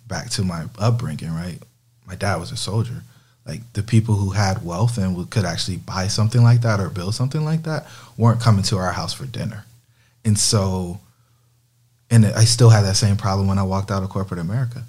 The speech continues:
I still didn't know anybody that owned apartments or knew anybody that owned apartments that wanted to be a partner with me.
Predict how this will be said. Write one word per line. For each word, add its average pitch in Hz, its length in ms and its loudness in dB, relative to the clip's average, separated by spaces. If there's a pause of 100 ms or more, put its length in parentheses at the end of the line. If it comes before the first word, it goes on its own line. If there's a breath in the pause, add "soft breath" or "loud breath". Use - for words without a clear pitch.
(100)
I 110 80 -4
still 123 300 4
didn't - 200 0
know 92 140 -2
anybody 95 420 -2
that 92 160 -4
owned 98 220 0
apartments - 640 -8 (300 soft breath)
or 104 360 4
knew 117 260 10
anybody 101 440 4
that 95 240 -2
owned 101 200 0
apartments 101 420 -2
that 92 120 -4
wanted 92 260 -2
to 95 60 -4
be 87 140 -4
a 80 60 -6
partner 92 340 -6
with 82 240 -12
me. 117 240 -4